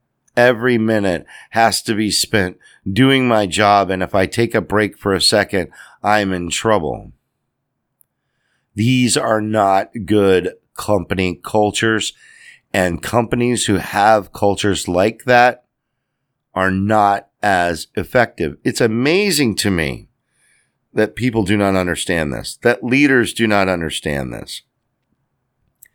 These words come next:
that they think that a playful, fun, work environment is somehow going to get less work done. It's simply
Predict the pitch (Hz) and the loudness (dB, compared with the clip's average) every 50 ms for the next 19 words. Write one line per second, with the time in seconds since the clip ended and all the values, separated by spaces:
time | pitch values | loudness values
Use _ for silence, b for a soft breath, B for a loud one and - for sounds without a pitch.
0 | b b b b b - 104 101 107 117 135 151 147 - 151 139 139 143 - - | b b b b b -2 -2 -2 0 0 2 2 2 2 0 0 0 -2 -2 -2
1 | 117 104 92 87 - - - 127 127 127 131 131 - - 120 120 120 113 - - | 0 0 0 0 -2 -4 -2 0 2 4 2 2 0 0 0 0 0 0 -2 -4
2 | - - 143 139 135 135 131 131 131 117 b b b b b 98 117 135 139 131 | -2 0 2 2 4 2 2 0 -2 -6 b b b b b 0 0 0 0 0
3 | - - 131 123 120 113 113 117 117 120 120 117 117 117 117 120 117 113 B B | -2 -4 -2 -2 0 2 2 4 4 4 4 2 2 2 0 0 -2 -4 B B
4 | B B B 98 98 - - - - 143 139 139 135 123 110 120 120 120 120 120 | B B B -2 -2 0 0 2 2 2 2 2 2 0 0 2 2 4 4 4
5 | 117 107 98 104 113 113 113 110 101 85 98 104 104 95 - - _ - 95 101 | 2 2 0 -2 0 0 0 0 -2 0 2 2 2 0 0 -4 _ -4 0 4
6 | 117 131 139 131 - - - - - _ _ _ - 87 98 110 113 110 113 - | 4 4 4 2 0 -4 -6 -8 -10 _ _ _ -4 0 2 2 2 0 -2 -6
7 | - _ _ _ 95 85 113 113 107 98 87 76 65 b b b b b _ - | -14 _ _ _ -6 -2 0 2 2 2 0 -2 -6 b b b b b _ 0
8 | 123 120 113 - - - - - 143 135 120 110 113 107 104 98 92 85 b | 2 2 2 0 -4 -4 -2 0 0 0 0 0 -2 -2 0 0 -2 -4 b